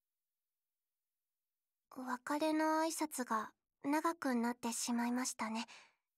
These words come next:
それでは、本日の第五回ファンクラブバトル優勝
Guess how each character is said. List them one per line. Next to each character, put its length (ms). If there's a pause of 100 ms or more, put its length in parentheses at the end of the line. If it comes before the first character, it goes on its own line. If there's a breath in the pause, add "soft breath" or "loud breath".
(540)
そ 320
れ 140
で 100
は、 260 (760 loud breath)
本 340
日 280
の 220 (200)
第 280 (100)
五 120
回 300
フ 100
ァ 120
ン 80
ク 120
ラ 120
ブ 120
バ 140
ト 120
ル 120
優 160
勝 360